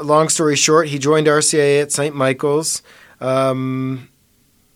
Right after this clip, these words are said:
and then asked me to be his confirmation sponsor. I couldn't make, like,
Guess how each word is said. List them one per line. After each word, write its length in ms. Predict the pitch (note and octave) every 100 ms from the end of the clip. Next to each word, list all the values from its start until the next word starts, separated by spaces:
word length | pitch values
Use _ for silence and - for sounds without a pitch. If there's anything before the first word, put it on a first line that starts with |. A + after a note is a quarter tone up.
| _
and 220 | C3+ C3
then 240 | B2 C#3+ D3+
asked 300 | D3 D3 -
me 80 | D3+
to 80 |
be 80 | C#3
his 160 | C#3 C3
confirmation 640 | C#3+ C3+ C3 C#3+ E3+ D3
sponsor. 520 | B2 - B2+ A#2+ C3+
I 120 | A#2+ D3+
couldn't 280 | - A3
make, 320 | E3+ D#3 D3+ -
like, 280 | C#3 B2+